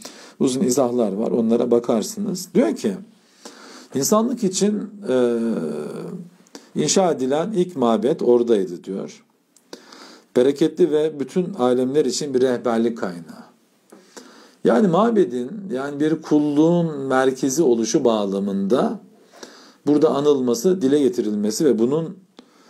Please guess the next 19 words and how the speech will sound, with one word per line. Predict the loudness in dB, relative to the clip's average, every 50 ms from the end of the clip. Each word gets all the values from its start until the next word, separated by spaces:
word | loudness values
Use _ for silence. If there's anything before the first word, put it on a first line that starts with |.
| -20 -20 -20 -20 -20 -20 -20 _ _ _
bereketliliği | 0 2 2 4 2 2 0 0 0 0 -2 -2 -2 0 0 0 2 2 2 2 2 0 -2 -6 -10 -16 -20 -20 -16 -12 -6
ve, | -2 0 2 2 2 0 -2 -4 -8 -14 -20 _ _ _ _ _ _ _ _ _ _ _ 0
e, | 2
rehberlik | 2 4 4 4 4 4 4 2 2 2 4 4 4 2 0 0 -2
kaynağı | -2 0 0 0 -2 -2 0 0 0
oluşunun | 0 0 0 0 0 0 -2 -4 -4 -4 -4 -2 0
vurgulanması | 0 2 2 2 2 0 2 2 2 2 0 -2 -4 -4 -2
son | -2 -2 0 0
derece | 0 2 0 0 0 0
ehemmiyet | 0 2 2 2 2 2 0 0
ifade | -4 -10 -14 -14 -14 -14 -14 -18
eder. | -18 -18 -18 -16 -16 -16 -18 -20 _ _ -20 -20 -20 -18 -18 -18 -16 -18 -18 -20 -10 _ 2
Ve | 2 2 4 4
bu | 2 2 2
bağlamda | 2 2 2 0 0 0 0 0 -2 0 2
bir | 2 2 0
işaret, | 0 -4 -2 0 0 0 2 2 0 0 -2 -6 -12 -14 -14 -14 -14 -10
işaretlerle | -6 -4 0 0 2 4 2 2 2 0 0 2 2 2 2 2 0 0 -4 -8 -4 0
doludur | 2 2 2 2 0 -4 -4 -6 -10 -10 -10 -14